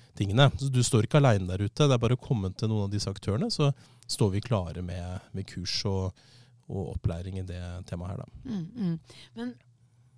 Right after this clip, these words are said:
Speaker 2: mm. <clears throat> Altså, mm,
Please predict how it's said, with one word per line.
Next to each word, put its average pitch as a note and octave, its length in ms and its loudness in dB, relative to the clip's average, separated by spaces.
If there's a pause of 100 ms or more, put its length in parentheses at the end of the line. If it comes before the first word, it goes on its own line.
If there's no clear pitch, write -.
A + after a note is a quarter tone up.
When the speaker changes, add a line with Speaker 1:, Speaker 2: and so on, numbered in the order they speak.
(240)
Speaker 2:
mm. F#3+ 220 -6 (800)
<clears throat> C4+ 380 -12 (1600)
Altså, A3 180 -4
mm, A3 460 -2